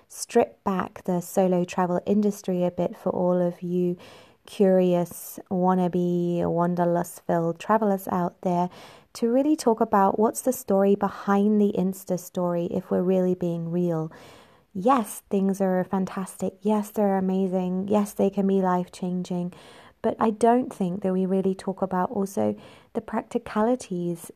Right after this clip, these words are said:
and the challenges involved in taking that leap to travel alone. It is still quite a big thing for a lot of people.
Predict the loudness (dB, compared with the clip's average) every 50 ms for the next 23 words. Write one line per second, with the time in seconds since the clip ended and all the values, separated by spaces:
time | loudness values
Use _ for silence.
0 | _ _ -4 -2 -2 -2 -4 -4 -2 -2 0 0 0 -2 -4 -8 -14 -8 -2 0
1 | 2 2 4 2 2 0 0 -2 -2 -2 -2 -6 -6 -4 -4 -2 0 2 2 4
2 | 4 4 2 2 0 -4 -12 -8 -6 -4 -2 -2 -2 -2 -4 -2 -2 -4 -2 0
3 | 0 0 0 0 0 -2 -2 -2 -2 -2 -2 -2 -6 -10 -10 -10 -4 -4 -2 0
4 | 0 0 -2 0 0 -2 0 0 0 0 0 -2 -4 -8 -10 -16 -20 -20 -20 -20
5 | -20 _ _ -4 -4 -2 2 2 2 2 2 -2 -8 -4 0 2 4 4 4 4
6 | 2 -2 -4 -2 0 2 2 2 0 -2 0 -2 -2 -2 -2 -4 -10 _ -2 0
7 | 0 0 -2 -4 -6 -2 -2 0 0 2 2 2 0 0 -2 -4 _ -8 -8 -8
8 | -6 -4 -4 -2 -2 -2 -2